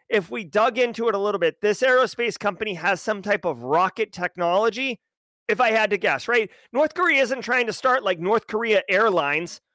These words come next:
where they're gonna, f-, you know, you know, daily flights in and out of, um, Myrtle Beach. Like, that's not what North Korea is doing.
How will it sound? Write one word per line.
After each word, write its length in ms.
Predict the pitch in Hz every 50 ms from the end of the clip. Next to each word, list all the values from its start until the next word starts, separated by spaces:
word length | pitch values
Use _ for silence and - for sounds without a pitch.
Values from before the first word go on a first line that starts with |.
| _ -
where 140 | 214 214
they're 100 | 208 220
gonna, 140 | 202 226 214
f-, 180 | 196 - - - -
you 100 | 247 240
know, 140 | 220 175 - _ _ _ _ _ _ _
you 120 | - 262
know, 80 | 233 202
daily 400 | 156 - 247 311 359 349 349 269
flights 360 | - - 302 320 294 226 -
in 120 | 247 262 269
and 160 | 269 262 247
out 200 | 262 262 254 247
of, 220 | 240 214 160 - -
um, 420 | 226 208 208 208 190 190 175 151 - -
Myrtle 320 | 180 185 247 269 269 240
Beach. 480 | 165 170 233 254 208 - - - - - -
Like, 280 | - 208 190 - - _ _ _ -
that's 220 | 262 254 262 -
not 180 | 311 330 320 320
what 120 | 311 294
North 260 | 262 254 262 247 - -
Korea 240 | - 220 226 214
is 100 | 190 151
doing. 300 | - - 233 196 151 127